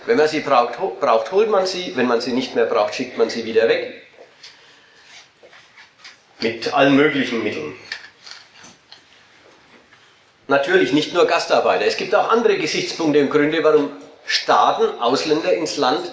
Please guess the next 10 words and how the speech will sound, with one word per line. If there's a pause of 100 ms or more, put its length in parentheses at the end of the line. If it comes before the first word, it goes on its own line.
(100)
lassen
oder
holen. (1300)
Heutzutage (640)
im
Wesentlichen
zwei,
nämlich
der
eine